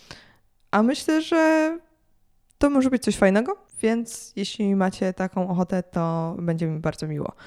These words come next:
jeśli zostawicie ocenę, a my się słyszymy za tydzień, e, kim zostanę, jak dorosnę.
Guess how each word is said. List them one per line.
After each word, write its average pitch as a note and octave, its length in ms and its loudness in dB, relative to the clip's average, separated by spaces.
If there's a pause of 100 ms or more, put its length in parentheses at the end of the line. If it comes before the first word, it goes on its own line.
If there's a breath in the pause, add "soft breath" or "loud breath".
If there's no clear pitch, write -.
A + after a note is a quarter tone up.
(340 loud breath)
jeśli D#3+ 220 -4
zostawicie E3+ 440 0
ocenę, E4 320 0
a A3+ 120 0
my A3+ 140 0
się A3+ 120 -4
słyszymy G3+ 440 4
za G3 100 4
tydzień, E3+ 720 2
e, - 320 -6
kim F3 180 0
zostanę, D#3+ 320 0
jak E3 120 2
dorosnę. A#3+ 460 6